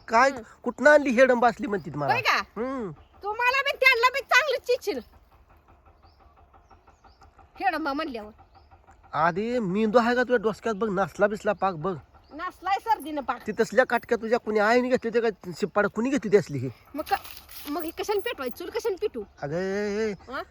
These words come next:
Speaker 1: हेडंबा, चल तू, तुला लाकडं दाखवते. चल तिथं, चल.
Speaker 2: मला फोडून द्यायची, चला.
Speaker 1: फोडा नाही,
Speaker 2: ही
Speaker 1: इथे
Speaker 2: असली
Speaker 1: तिथं.
Speaker 2: वंडकं फुटत असते, असली वंडकं फुटत असते ती काही.
Speaker 1: अगं, चल की, अक्का पुढे एका ह्याच्यावर दोन दिवसात स्वयंपाक होईल त्याच्यावर.
Speaker 2: नाही,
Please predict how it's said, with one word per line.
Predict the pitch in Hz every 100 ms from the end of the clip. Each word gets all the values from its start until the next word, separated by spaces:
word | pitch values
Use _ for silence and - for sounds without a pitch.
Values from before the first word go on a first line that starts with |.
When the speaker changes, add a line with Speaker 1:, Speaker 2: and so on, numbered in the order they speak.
| - - - - _ -
Speaker 1:
हेडंबा, | 190 208 202 220
चल | 185 233 208
तू, |
तुला | 214 220
लाकडं | 214 190 190
दाखवते. | 160 147 -
चल | 240
तिथं, | 247 294
चल. | 220 202 - - - _ -
Speaker 2:
मला | 247 320 359 320
फोडून | 392 277
द्यायची, | 226 196 -
चला. | 285 - - -
Speaker 1:
फोडा | 214 262 294
नाही, | 302
Speaker 2:
ही | 294 277
Speaker 1:
इथे | 403
Speaker 2:
असली | 320 294
Speaker 1:
तिथं. | 415
Speaker 2:
वंडकं | 480 508 415 - - - _ - - -
फुटत | - 440
असते, | 539 - 302
असली | - 359
वंडकं | 480 339 294
फुटत | 330 571
असते | 523 320
ती |
काही. | 208 202 - -
Speaker 1:
अगं, | 165 190
चल | 240 247
की, |
अक्का | 269 254 - 262 247
पुढे | 214 277 277
एका | 247
ह्याच्यावर | 254 262 214
दोन | 277
दिवसात | 262 262
स्वयंपाक | 254 247 285
होईल | 254 220
त्याच्यावर. | 180 147 123
Speaker 2:
नाही, | 330